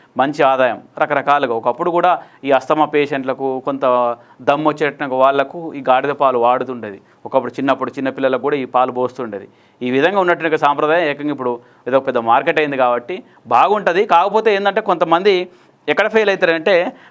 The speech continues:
పెట్టేటప్పుడు పెట్టుబడిగా పెట్టి ఇది ఒక వ్యాపారంగా భావిస్తారు. దాంతోటి మంచి వ్యాపారంగా భావిస్తారు, అంత బాగుంటుంది, అంత నడుస్తుంది.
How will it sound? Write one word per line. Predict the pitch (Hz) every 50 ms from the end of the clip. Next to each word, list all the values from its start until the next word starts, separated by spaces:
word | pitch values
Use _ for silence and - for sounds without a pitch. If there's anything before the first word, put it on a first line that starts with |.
| _ -
పెట్టేటప్పుడు | 165 165 220 214 240 233 226 240
పెట్టుబడిగా | 233 208 185 180 220 202 220 214 208 202
పెట్టి | 185 185 190 185 220
ఇది | 208 190
ఒక | 185 175
వ్యాపారంగా | 175 156 156 160 170 175 190 185 185 185 185 170
భావిస్తారు. | 143 143 139 139 135 135 - 107 98 - - _ _ _ _ _ _ _ _ _ _ _ _ _ _ _ _ _ _ _ 139
దాంతోటి | 160 165 165 196 202 208 226 214 208 214
మంచి | 202 185 185 202 196 208 214 202 190 175 175 170
వ్యాపారంగా | 165 170 175 175 190 185 185 175 175
భావిస్తారు, | 170 160 170 170 170 170 170 - 190 185
అంత | 180 165 156 175
బాగుంటుంది, | 160 156 156 156 160 165 165 156 175 170
అంత | 151 147 170
నడుస్తుంది. | 156 147 131 - - 135 110 98